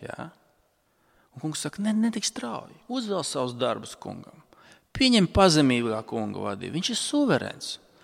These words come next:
Viņš zina, kā visam jānotiek. Viņš vadīs tavus soļus. Pieņem to. Viņš tev vadīs. Neuztraucies. Viņš ir tēvs. Viņš tev ir apžo-, apžēlojis." Atcerieties, ar ko mēs iesākām. Laba vēsts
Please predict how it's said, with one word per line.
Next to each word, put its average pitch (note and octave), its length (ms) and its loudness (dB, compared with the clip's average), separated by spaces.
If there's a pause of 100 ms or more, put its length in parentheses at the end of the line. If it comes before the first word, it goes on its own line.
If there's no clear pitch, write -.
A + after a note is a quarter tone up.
(200)
Viņš G#3+ 340 6
zina, E3 200 6
kā G2+ 200 -6
visam G#2+ 320 -10
jānotiek. G#2 640 -12 (480)
Viņš G#3+ 320 6
vadīs D#3+ 400 6
tavus F#2 320 -6
soļus. - 720 -8 (560)
Pieņem E3 440 4
to. F2+ 140 -8
Viņš E3 200 -4
tev A#3+ 160 2
vadīs. F#3 280 4
Neuztraucies. G3+ 500 2
Viņš B2 140 -2
ir A#2+ 160 -2
tēvs. G3+ 360 2 (400)
Viņš - 120 -6
tev A#2 140 -2
ir B2+ 60 4
apžo-, F#3+ 480 4
apžēlojis." F3 640 4
Atcerieties, E3 360 -2
ar C3+ 80 -6
ko C#3+ 120 -6
mēs B2+ 180 -4
iesākām. A#2 580 -6 (840)
Laba C#3+ 240 -6
vēsts C#3+ 540 -4